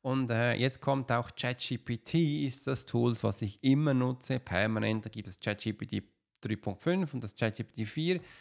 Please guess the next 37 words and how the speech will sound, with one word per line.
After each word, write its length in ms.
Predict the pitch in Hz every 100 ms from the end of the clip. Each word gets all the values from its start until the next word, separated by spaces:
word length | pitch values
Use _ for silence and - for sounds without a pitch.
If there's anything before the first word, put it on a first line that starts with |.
| - - -
Chat 240 | 143 147
G 60 | -
P 80 | 139
T 100 | 135
vier 300 | - 151 165
ist 100 | 131
das 140 | 123
ganz 340 | 135 127 147 -
neu 180 | 143 135
im 160 | 113
Beta, 420 | 123 143 - 143
Browsing-Methoden, 1120 | 131 123 123 156 147 151 139 143 143 139 127 123
Plugins, 520 | 120 131 151 147 -
haben 240 | 123 135
wir 140 | 123 110
alles 260 | 135 123
da, 240 | 120 120 120
alles 220 | 123 -
drin. 340 | 143 151 156 - - - -
Und 120 | 104
da 140 | 113 120
werde 160 | 123
ich 80 | 110
in 100 | 107
Zukunft 520 | 117 110 - 117 104
noch 140 | 107 -
viel 300 | - 139 135
darüber 300 | 120 104 101
<laughs> 80 |
berichten 480 | 120 135 139 - 131
und 140 | 117 -
sagen, 360 | 107 120 123 104
weil 100 | 98
es 120 | 110
ist 180 | 101 -
so 260 | 98 110
geil, 540 | - 110 107 101 123